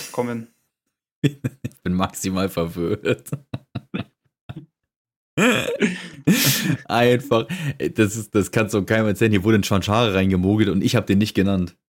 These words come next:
Speaker 1: Das musst du dir mal überlegen, Mann.
Speaker 2: Ja.
Speaker 1: Das ist krass.
Speaker 2: Schlimm, schlimm. Also
Speaker 1: Das
Speaker 2: es
Speaker 1: ist
Speaker 2: war,
Speaker 1: krass.
Speaker 2: war, war ein kleiner Joke.
Speaker 1: Ja.
Speaker 2: Ähm,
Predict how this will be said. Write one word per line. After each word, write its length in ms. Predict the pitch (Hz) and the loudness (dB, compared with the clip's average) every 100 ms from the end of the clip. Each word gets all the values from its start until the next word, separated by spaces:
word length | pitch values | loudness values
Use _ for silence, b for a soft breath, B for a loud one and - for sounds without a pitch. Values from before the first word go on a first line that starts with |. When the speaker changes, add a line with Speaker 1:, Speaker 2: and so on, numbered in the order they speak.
| _ | _
Speaker 1:
Das 140 | - 87 | -4 -2
musst 180 | 95 95 | 0 0
du 40 | |
dir 100 | 92 | 0
mal 100 | 85 | 0
überlegen, 380 | 85 85 92 87 | 0 0 0 0
Mann. 120 | 82 | -2
Speaker 2:
Ja. 60 | 80 | -2
Speaker 1:
Das 120 | 92 | -4
ist 140 | 87 | -6
krass. 280 | - 90 82 | -8 -8 -6
Speaker 2:
Schlimm, 240 | - 131 123 | 0 2 2
schlimm. 340 | 131 123 127 b b b _ - | 0 -2 -4 b b b _ -2
Also 0 | |
Speaker 1:
Das 140 | 131 | -2
Speaker 2:
es 60 | 123 | 0
Speaker 1:
ist 60 | |
Speaker 2:
war, 300 | 135 131 131 | 4 6 6
Speaker 1:
krass. 100 | 127 | 6
Speaker 2:
war, 300 | 120 123 - | 4 2 2
war 80 | 135 | 0
ein 80 | 127 | 2
kleiner 300 | 127 120 117 | 2 2 0
Joke. 420 | - 123 123 - - _ - | 2 2 2 -2 -16 _ -10
Speaker 1:
Ja. 120 | - | -4
Speaker 2:
Ähm, 360 | 117 110 110 | 0 0 -2